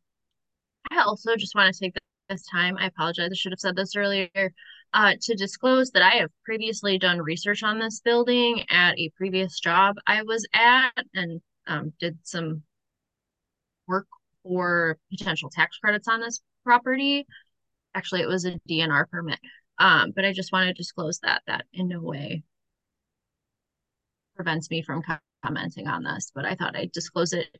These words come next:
just in case. It was also over five years ago.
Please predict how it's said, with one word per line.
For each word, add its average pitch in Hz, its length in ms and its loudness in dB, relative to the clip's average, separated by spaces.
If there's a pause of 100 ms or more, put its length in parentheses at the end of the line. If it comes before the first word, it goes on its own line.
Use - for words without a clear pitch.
just - 420 -4
in 185 140 -2
case. - 560 -6
It - 200 -20
was 185 120 -6
also 160 260 -2
over 156 180 -4
five - 240 -2
years 208 240 -2
ago. 196 400 0